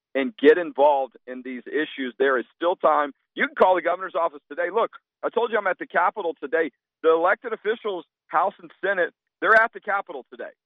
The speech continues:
okay? The session ends on Monday. They still got a lot of work to do. There are staffers there. If you email and make phone calls, they're there.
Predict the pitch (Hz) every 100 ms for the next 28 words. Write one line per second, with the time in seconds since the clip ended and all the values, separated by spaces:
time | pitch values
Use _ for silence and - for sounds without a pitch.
0 | 117 120 151 147 - _ _ 147 - 196
1 | 226 220 214 208 160 123 131 180 131 87
2 | - 143 175 - 202 170 151 117 127 165
3 | 170 143 156 - 131 110 151 127 90 _
4 | _ - 165 165 - 139 151 165 180 156
5 | 151 143 131 117 _ _ 113 - 127 143
6 | 180 180 175 139 139 135 - 147 151 165
7 | 147 156 156 _ _ _ _ 151 180 151
8 | 151 80